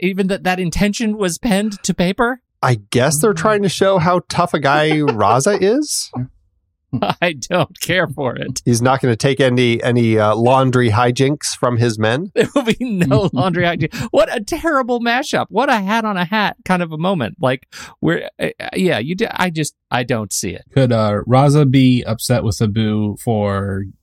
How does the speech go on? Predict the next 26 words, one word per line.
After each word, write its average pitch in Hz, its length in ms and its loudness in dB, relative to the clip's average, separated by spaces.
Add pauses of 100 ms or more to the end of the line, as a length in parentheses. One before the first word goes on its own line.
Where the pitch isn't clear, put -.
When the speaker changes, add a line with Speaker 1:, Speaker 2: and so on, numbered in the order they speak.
(140)
Speaker 3:
becoming 113 640 2
too, 104 800 -2
too 120 200 2
socialized 117 840 0
with 113 360 -4
Tony 117 340 0 (160)
and 104 120 -6
Yinsen, 117 360 0 (140)
maybe? 127 240 -2 (100)
Is 104 80 0
that, 113 140 -2
is, 117 140 2
is 107 160 -2
that 110 180 2
where 123 180 2
his 113 540 0 (100)
anger 117 340 2
and 107 300 2
then, 104 360 -2
and 101 180 -4
thus - 380 -4 (100)
murder 117 400 0 (140)
<laughs> - 160 0
comes 123 200 0
from? 147 240 0
Speaker 2:
Uh, - 160 -6